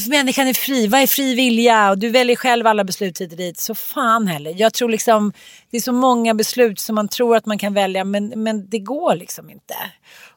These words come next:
Och, eh, jag pratade med, med, eh, några kompisar om det där. Just det där att man, det var så här, "Hej, jag, eh,"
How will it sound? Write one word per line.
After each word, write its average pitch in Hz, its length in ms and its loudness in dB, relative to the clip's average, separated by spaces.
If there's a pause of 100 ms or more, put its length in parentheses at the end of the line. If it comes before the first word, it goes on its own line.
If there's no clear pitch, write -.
Och, 220 360 0
eh, 202 540 6
jag 208 120 4
pratade 214 340 2
med, 190 260 2
med, 180 440 0
eh, 170 460 0 (360)
några 180 200 0
kompisar 175 400 -2
om 170 80 -2
det 170 60 -2
där. 170 100 0
Just 180 340 -2
det 190 60 -12
där 185 360 4
att - 120 -6
man, 185 440 0
det 190 240 -10
var 180 280 0 (260)
så - 100 -4
här, 190 80 0
"Hej, 196 440 0
jag, 202 340 4
eh," 208 280 2